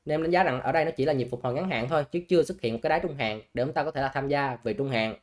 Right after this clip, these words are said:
Và ở đây nói về góc độ tâm lý cho tôi dễ hiểu rằng ấy là khi một thị trường ta nó rơi, đúng chưa ạ? Từ trên cao nó rơi xuống và khi nó gặp hỗ trợ thì những cái nguồn cung lên đây này họ sẽ không bắn ra, tại vì thấy cổ phiếu về hỗ trợ hết, cũng như những cái lực cầu bắt đáy từ bên ngoài vào.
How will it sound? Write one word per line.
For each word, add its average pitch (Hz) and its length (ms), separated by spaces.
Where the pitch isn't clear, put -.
Và 127 140
ở 143 80
đây 170 200
nói 156 160
về 170 80
góc 123 140
độ 110 140
tâm 147 140
lý 165 220
cho 147 100
tôi 139 160
dễ 127 80
hiểu 123 160
rằng 156 140
ấy 165 180
là 123 220
khi 180 200
một 131 120
thị 127 120
trường 131 140
ta 170 160
nó 170 80
rơi, 185 240
đúng 202 140
chưa 202 60
ạ? 117 220
Từ 139 80
trên 147 140
cao 156 220
nó 156 80
rơi 175 140
xuống 180 300
và 120 160
khi 160 60
nó 180 80
gặp 156 160
hỗ 131 140
trợ 107 260
thì 139 80
những 135 100
cái 180 80
nguồn 160 160
cung 160 120
lên 160 100
đây 156 100
này 135 240
họ 117 120
sẽ 127 140
không 175 140
bắn 185 100
ra, 175 260
tại 123 80
vì 127 180
thấy 170 120
cổ 175 260
phiếu 180 140
về 160 100
hỗ 127 80
trợ 123 120
hết, 180 320
cũng 143 180
như 190 140
những 123 180
cái 180 60
lực - 140
cầu 131 120
bắt - 140
đáy 165 260
từ 147 60
bên 139 100
ngoài 139 200
vào. 127 360